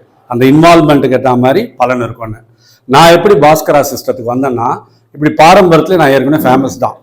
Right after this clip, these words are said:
எங்க ஊர்ல ஃபேமஸ், அரசியல் சார்ந்து எப்பவுமே நான் பிஸியா தான் இருப்பேன் ஜா-, ஜோதிடத்துல. எங்க பில்டிங்ல ஃபர்ஸ்ட் ஃப்ளோர்ல நான் ஆஃபீஸ் வச்சு எப்பவுமே பிஸியா தான் இருப்பேன் பாரம்பரியத்துல. ஆனா திருப்தி கிடைக்கல எனக்கு மனசுல. நான் சென்னையில இருக்கேன், பம்மல்ல இருக்கேன் நான்.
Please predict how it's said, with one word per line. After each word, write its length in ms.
எங்க 220
ஊர்ல 280
ஃபேமஸ், 340
அரசியல் 460
சார்ந்து 400
எப்பவுமே 380
நான் 160
பிஸியா 300
தான் 100
இருப்பேன் 240
ஜா-, 320
ஜோதிடத்துல. 440
எங்க 240
பில்டிங்ல 460
ஃபர்ஸ்ட் 280
ஃப்ளோர்ல 240
நான் 180
ஆஃபீஸ் 280
வச்சு 400
எப்பவுமே 560
பிஸியா 220
தான் 120
இருப்பேன் 200
பாரம்பரியத்துல. 320
ஆனா 240
திருப்தி 360
கிடைக்கல 380
எனக்கு 180
மனசுல. 420
நான் 160
சென்னையில 360
இருக்கேன், 260
பம்மல்ல 400
இருக்கேன் 260
நான். 240